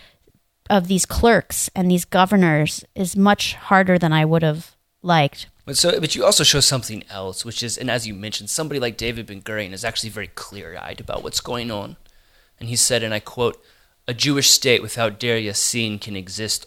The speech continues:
Speaker 2: only by the dictatorship of the minority," meaning that had not massacres happened like that at Deir Yassin in nineteen forty-eight in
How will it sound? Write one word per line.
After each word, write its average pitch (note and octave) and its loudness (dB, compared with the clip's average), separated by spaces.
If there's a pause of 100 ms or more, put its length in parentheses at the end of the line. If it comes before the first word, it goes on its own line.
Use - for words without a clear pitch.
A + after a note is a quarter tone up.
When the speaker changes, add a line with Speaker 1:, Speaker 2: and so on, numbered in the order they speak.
(140)
Speaker 2:
only B2 -4
by G#2+ -6
the G#2 -8
dictatorship G#2 -10
of F2+ -20
the F2 -16
minority," D#2+ -14 (280)
meaning B2+ -4
that E2+ -14 (280)
had B2 -6
not C#3+ 0
massacres B2+ -2
happened F#2 -10 (200)
like G2+ -10
that G#2 2
at D#2+ -6
Deir G#2+ -2
Yassin A#2 -2
in G2+ -6
nineteen G2 -8
forty-eight G2 -10
in - -16